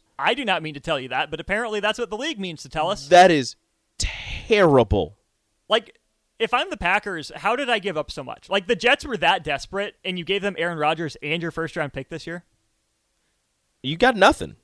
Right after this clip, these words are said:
Speaker 2: You got nothing. How do you give up your first round pick along with Rod-, that shouldn't happen. You give up Rodgers in the fifth round pick for all of that. That's what you, you don't give up your first round.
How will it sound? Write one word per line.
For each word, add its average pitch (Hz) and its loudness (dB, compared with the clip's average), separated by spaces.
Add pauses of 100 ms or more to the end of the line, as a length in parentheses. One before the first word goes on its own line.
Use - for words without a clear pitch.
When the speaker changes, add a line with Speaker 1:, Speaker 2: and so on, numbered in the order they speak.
(160)
Speaker 2:
You 208 -2
got 403 4
nothing. 453 4
How 262 6
do 440 4
you 453 0
give 440 10
up 523 2
your 285 2
first 349 4
round 311 8
pick 320 6
along 247 8
with 247 0
Rod-, 254 6
that 214 0
shouldn't 247 -4
happen. 175 2 (540)
You 196 0
give 240 4
up 185 6
Rodgers 214 8
in 202 -4
the 175 0
fifth 196 0
round 160 4
pick 160 2
for 143 4
all 123 4
of 107 -6
that. 92 -10 (340)
That's 165 2
what 151 0
you, 147 -6
you 202 -4
don't - 2
give 196 0
up 165 -2
your 156 0
first 127 -6
round. 139 0